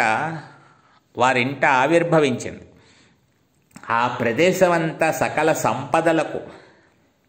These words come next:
సుఖ సంతోషాలకు, ప్రశాంతతకు నిలయంగా మారిపోయింది. మునులు, ఋషులు అందరూ కూడా, ఎక్కడెక్కడ వారు అందరూ కూడా జగన్మాత హిమవంతుని ఇంట ఆవిర్భవించింది అని తెలుసుకున్న వారై,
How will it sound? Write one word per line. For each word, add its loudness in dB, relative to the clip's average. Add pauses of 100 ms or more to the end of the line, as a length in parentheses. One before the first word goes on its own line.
(440)
సుఖ 0
సంతోషాలకు, 0 (280)
ప్రశాంతతకు 0
నిలయంగా 2
మారిపోయింది. 0 (920)
మునులు, 6
ఋషులు 4
అందరూ 2
కూడా, 2
ఎక్కడెక్కడ -2
వారు 4
అందరూ 0
కూడా -2 (420)
జగన్మాత 0
హిమవంతుని 2
ఇంట 0
ఆవిర్భవించింది 2
అని 0
తెలుసుకున్న 0
వారై, 2